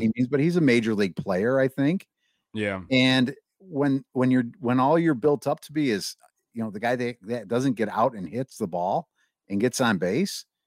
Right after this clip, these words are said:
Speaker 1: and when we need you to just slap a single somewhere, you can't do it.
Speaker 2: Mm-hmm.
Speaker 1: I got problems with that. And, and the
Speaker 2: Yeah.
Speaker 1: bunt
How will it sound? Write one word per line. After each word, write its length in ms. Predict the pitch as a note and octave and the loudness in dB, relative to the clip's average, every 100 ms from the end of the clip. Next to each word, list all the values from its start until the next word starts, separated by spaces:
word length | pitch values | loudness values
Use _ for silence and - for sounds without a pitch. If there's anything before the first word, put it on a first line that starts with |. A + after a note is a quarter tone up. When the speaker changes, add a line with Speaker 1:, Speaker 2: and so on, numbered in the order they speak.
| _ _ _ | _ _ _
Speaker 1:
and 120 | A2 | 0
when 120 | A#2 A#2 | 4 6
we 80 | |
need 200 | B2 D3 | 6 4
you 80 | C3 | 2
to 40 | A#2 | 0
just 160 | A2+ | 0
slap 320 | - A#2+ B2+ | 0 0 -2
a 40 | A2+ | -4
single 360 | - B2+ D3+ | -2 0 0
somewhere, 300 | - D#3 D3+ | 0 -2 0
you 100 | A2 | 0
can't 320 | - B2 F#2+ F2 | -2 -8 -8 -4
do 160 | A2+ | -2
it. 160 | G3 - _ _ - | -2 -4 _ _ -6
Speaker 2:
Mm-hmm. 380 | A2 G#2 G2+ F#2+ - | -4 -2 -4 -6 -6
Speaker 1:
I 40 | G3 | -4
got 160 | A#3 | -2
problems 400 | F#3 G3 A3 A#2+ | -2 -2 -2 -2
with 140 | G#2+ - | -4 -4
that. 240 | D#2 C2+ _ _ _ _ _ _ - | -6 -8 _ _ _ _ _ _ -2
And, 180 | E3 D#3 | -2 0
and 180 | D#3+ D3+ | 2 2
the 60 | |
Speaker 2:
Yeah. 100 | G2+ | 2
Speaker 1:
bunt 400 | A#2+ F3+ A#3+ - | 0 0 -2 -4